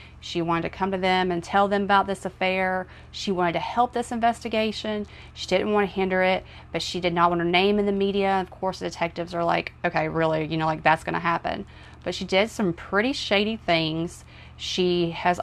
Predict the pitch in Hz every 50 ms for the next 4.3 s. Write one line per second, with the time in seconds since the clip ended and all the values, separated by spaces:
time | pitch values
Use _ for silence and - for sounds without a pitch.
0 | - - 214 240 247 262 262 240 - 214 196 180 160 175 175 170 165 170 165 165
1 | - - - - 175 170 165 165 170 165 165 165 - - - - 165 160 160 165
2 | 180 180 175 180 180 170 - 170 170 165 165 170 165 160 - - 175 175 180 190
3 | 175 - 170 170 165 170 - 214 - 202 202 190 - 202 196 214 214 214 208 190
4 | 170 165 170 165 165 165 170